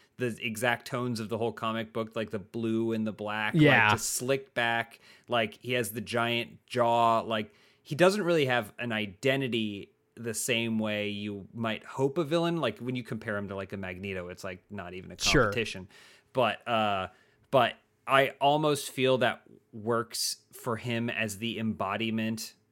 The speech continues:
Speaker 1: of this story's villain, kind of. Like, he, he s-, is two thousand one in, <laughs> in, like, in, in some visual form.
Speaker 2: If this had been made in two thousand one, he would probably have been played by Steven Seagal or something like
Speaker 1: Yeah,
Speaker 2: that.
Speaker 1: yeah.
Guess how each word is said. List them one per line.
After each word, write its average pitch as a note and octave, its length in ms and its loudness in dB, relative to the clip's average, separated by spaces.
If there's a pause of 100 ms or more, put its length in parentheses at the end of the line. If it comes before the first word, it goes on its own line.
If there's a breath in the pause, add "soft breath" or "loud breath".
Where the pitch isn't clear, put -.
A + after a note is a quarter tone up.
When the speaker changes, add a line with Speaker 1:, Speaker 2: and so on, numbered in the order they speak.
(160)
Speaker 1:
of G2+ 400 -8
this G2+ 800 -6
story's F3+ 600 -2
villain, A3+ 500 -2
kind A#3 320 -2
of. A#3+ 320 -4
Like, B2+ 220 -2
he, C3+ 340 -4
he D3+ 200 -6
s-, - 280 -6 (340)
is E3+ 340 6
two E3 220 2
thousand D3 520 4
one D3 400 4 (380 soft breath)
in, C3 220 2
<laughs> - 160 4
in, D3+ 380 2
like, C3+ 200 4
in, C3+ 180 0 (160)
in B2+ 180 -2
some B2+ 300 2
visual B2 420 0
form. A#2+ 420 -2 (480 soft breath)
Speaker 2:
If D#3+ 160 6
this E3+ 160 8
had F3+ 120 8
been E3+ 140 8
made D#3+ 180 8
in D#3 60 6
two D#3 100 8
thousand D3+ 220 6
one, C3+ 140 8
he C#3 100 8
would B2+ 200 2
probably B2+ 200 8
have B2+ 60 4
been B2+ 160 2
played B2 260 6
by B2 100 6
Steven A#2 300 2
Seagal G2+ 360 4
or G#2 100 2
something A#2+ 220 -2
like A2+ 140 0
Speaker 1:
Yeah, A#2+ 220 6
Speaker 2:
that. A2+ 60 0
Speaker 1:
yeah. G#2+ 220 0